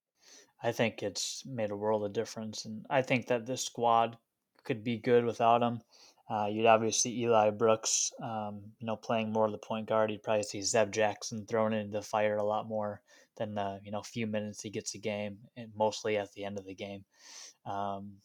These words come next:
but, I mean, these are, these are two guys that, um, you know,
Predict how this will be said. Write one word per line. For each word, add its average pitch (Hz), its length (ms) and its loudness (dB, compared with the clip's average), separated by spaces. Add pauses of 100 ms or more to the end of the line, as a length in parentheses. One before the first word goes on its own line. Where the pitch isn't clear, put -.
(240)
but, 107 340 6
I 127 40 -6
mean, 117 160 0
these 143 200 6
are, 110 140 6
these 127 260 2
are 117 60 2
two 117 240 -2
guys 110 580 8
that, 101 380 2 (240)
um, 98 440 -12 (500)
you 113 80 -2
know, 101 240 2